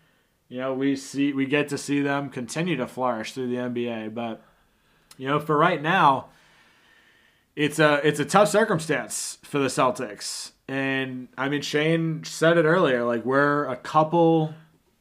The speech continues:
good players <laughs> away, unfortunately, from competing, like, t-,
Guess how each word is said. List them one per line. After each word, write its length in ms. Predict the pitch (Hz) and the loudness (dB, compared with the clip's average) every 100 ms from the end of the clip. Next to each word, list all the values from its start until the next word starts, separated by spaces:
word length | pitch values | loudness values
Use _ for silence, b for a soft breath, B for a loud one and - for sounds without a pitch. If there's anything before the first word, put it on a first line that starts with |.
| _ _ 107 | _ _ -10
good 460 | 123 143 160 156 127 | -2 4 4 4 0
players 520 | - 151 156 131 - | 0 2 2 0 0
<laughs> 40 | |
away, 380 | 147 127 151 147 | -2 2 2 2
unfortunately, 1000 | 123 117 113 139 139 135 131 113 113 117 _ b b b b _ | 0 -4 -6 -6 -6 -8 -6 -4 -6 -8 _ b b b b _
from 460 | - 135 135 135 123 | -8 -4 -2 -2 -6
competing, 600 | 131 139 - 147 156 147 | -8 -8 -4 -2 0 -2
like, 280 | 135 127 - | -4 -6 -8
t-, 240 | - 139 | -12 -14